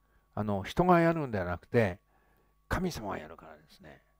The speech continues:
えーっとね、私、あの、えーっと、前にも言いましたけど、私のうちの隣が金持ちだったんですね。で、家がと-、鉄筋コンクリート。で、テレビあったんですね。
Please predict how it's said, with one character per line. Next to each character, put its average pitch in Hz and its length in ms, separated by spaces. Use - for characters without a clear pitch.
え 110 160
ー 107 40
っ - 20
と 104 100
ね、 87 440
私、 104 340
あ 120 100
の、 110 300
え 98 520
ー - 40
っ - 20
と、 101 100
前 127 160
に 104 80
も 95 60
言 101 100
い - 20
ま 117 120
し - 80
た - 80
け - 120
ど、 90 160
私 101 240
の 123 100
う 117 40
ち 110 300
の 107 120
隣 110 300
が 95 120
金 123 160
持 113 120
ち - 80
だ 80 60
っ - 80
た - 100
ん - 100
で - 40
す - 80
ね。 82 200
で、 101 80
家 131 100
が 123 140
と-、 - 200
鉄 - 200
筋 117 140
コ 98 140
ン 92 300
ク - 140
リ 76 100
ー - 20
ト。 - 160
で、 95 80
テ - 160
レ 135 80
ビ 95 120
あ - 40
っ - 80
た - 80
ん - 60
で - 100
す - 60
ね。 78 240